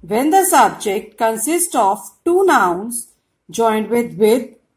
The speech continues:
or as well as, the verbs agree with the first subject.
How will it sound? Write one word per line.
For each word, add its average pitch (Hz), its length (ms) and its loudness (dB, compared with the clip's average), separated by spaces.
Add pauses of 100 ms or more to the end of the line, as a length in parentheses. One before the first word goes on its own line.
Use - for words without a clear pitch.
(260)
or 294 220 6
as 247 340 4
well 196 220 -2
as, 202 480 0 (320)
the 208 160 -4
verbs 214 680 0
agree 269 420 0
with 220 200 -2
the 302 120 0
first 196 300 -4
subject. 277 720 -2